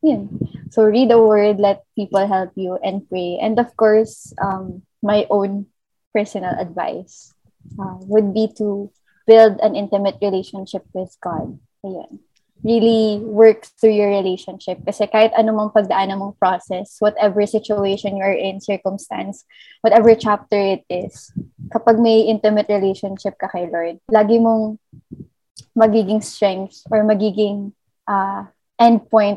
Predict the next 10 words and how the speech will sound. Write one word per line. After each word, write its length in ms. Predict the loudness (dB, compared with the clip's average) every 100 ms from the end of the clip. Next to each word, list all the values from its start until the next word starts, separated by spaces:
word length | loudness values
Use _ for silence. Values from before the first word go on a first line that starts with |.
| -4
na 160 | -2
question 560 | 0 -2 -2 -8 -8 -6
is 560 | -8 -10 -14 -20 -20 0
yung 240 | 4 6 8
W 480 | 8 10 8 8 8
W 440 | 6 6 6 6 6
J 320 | 2 -2 -2
D. 240 | -8 -12 -6
Wow, 400 | -2 0 2 6
what's 260 | 6 6